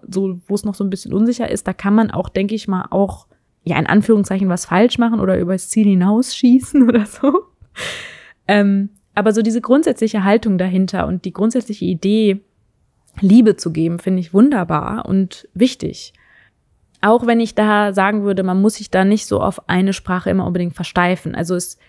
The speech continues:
ähm, ich, ich zum Beispiel kann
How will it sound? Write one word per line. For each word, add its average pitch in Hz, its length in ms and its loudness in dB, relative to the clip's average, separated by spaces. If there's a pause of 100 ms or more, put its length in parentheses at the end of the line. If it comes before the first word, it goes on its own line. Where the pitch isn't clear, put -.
(420)
ähm, 180 560 -4 (260)
ich, - 220 -12 (100)
ich - 200 -4
zum 226 100 -2
Beispiel 202 260 0
kann 196 380 -6